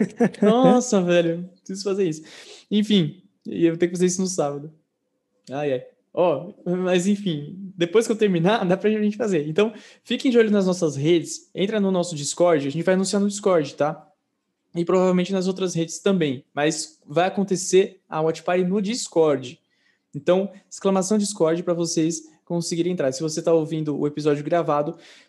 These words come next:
Speaker 2: é, vai ter na descrição aí também pra você entrar, participar da nossa comunidade e acompanhar essa Watch Party com a gente. Então, um, dois e três. Os três primeiros filmes de Pokémon a gente vai assistir em Watch Party. Nossa, vai ser muito gostoso, cara. Nossa
Speaker 1: Vamos chorar
Speaker 2: senhora, vai
Speaker 1: todo
Speaker 2: ser
Speaker 1: mundo
Speaker 2: muito bom.
Speaker 1: junto, cara.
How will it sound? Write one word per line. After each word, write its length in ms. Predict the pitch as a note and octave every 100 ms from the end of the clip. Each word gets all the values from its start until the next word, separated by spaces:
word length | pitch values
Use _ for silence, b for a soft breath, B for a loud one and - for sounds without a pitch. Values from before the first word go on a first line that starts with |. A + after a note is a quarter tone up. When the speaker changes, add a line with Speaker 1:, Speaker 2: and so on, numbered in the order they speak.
| _
Speaker 2:
é, 280 | - D3 C#3+
vai 120 | D3+
ter 300 | D#3+ E3+ E3 E3
na 120 | E3
descrição 520 | D#3+ E3 - F#3+ F3
aí 160 | D#3+ D3+
também 220 | D#3+ D#3
pra 100 | D#3
você 180 | D#3+ D#3+
entrar, 280 | D#3 D3+ D3+ -
participar 260 | D#3+ - D#3+
da 60 |
nossa 240 | D#3+ D#3 -
comunidade 580 | E3 F#3 E3+ C#3+ D3 b b b _ -
e 160 | F3 E3
acompanhar 460 | E3 F3 F3 D#3+
essa 180 | D#3+ E3
Watch 160 | E3 -
Party 180 | D#3+
com 80 | E3
a 40 | F3
gente. 180 | C3+
Então, 260 | - D#3+ E3 b b _ - _ _
um, 300 | A#3 D4 D#4 A3 _ _
dois 320 | F3+ A#3+ -
e 60 | G3
três. 380 | F3 C3+ - D#3+
Os 160 | D3+
três 260 | - A3 B3+
primeiros 320 | A#3 A3 G#3+
filmes 320 | F#3+ F#3 F#3 b b -
de 140 | D3+
Pokémon 540 | F#3 G3+ G3+ G#3+ D#3 D#3
a 20 |
gente 120 | E3
vai 100 | E3
assistir 340 | E3 - D3+ D#3+
em 40 |
Watch 180 | E3 E3
Party. 180 | C3+ C#3
Nossa, 300 | E3+ D#3+ D3
vai 80 | D#3
ser 200 | - A3+
muito 220 | G3 F#3+
gostoso, 720 | G#3 F#3+ F3+ - F3+ D#3+ D3
cara. 380 | D3+ E3+ D#3+ -
Nossa 340 | F#3+ G#3+ F#3+ F#3
Speaker 1:
Vamos 160 | A3
chorar 20 |
Speaker 2:
senhora, 180 | - A3+
vai 80 | G#3
Speaker 1:
todo 100 | A#3+
Speaker 2:
ser 60 | A#3
Speaker 1:
mundo 160 | A#3 A3+
Speaker 2:
muito 100 | G3+
bom. 60 |
Speaker 1:
junto, 320 | B3 A#3 A#3
cara. 460 | B3 A#3+ A#3 A#3